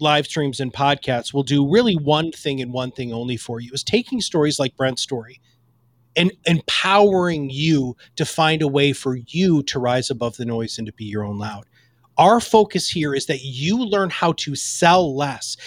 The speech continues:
And if you heard what Brent was talking about today, he's not talking about selling anything. He's talking about magnetically attracting, right, your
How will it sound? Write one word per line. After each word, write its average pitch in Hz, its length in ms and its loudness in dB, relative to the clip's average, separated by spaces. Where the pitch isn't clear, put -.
And 165 80 4
if 170 100 0
you 175 100 4
heard 277 320 2
what 156 160 2
Brent 180 220 2
was 143 140 -4
talking 190 360 2
about 131 200 0
today, 127 340 0
he's 247 380 0
not 214 240 2
talking 175 480 2
about 131 400 0
selling 156 840 0
anything. 175 540 0
He's 208 200 0
talking 202 300 2
about 151 180 4
magnetically 175 1080 0
attracting, - 1080 -6
right, 156 300 2
your 185 640 6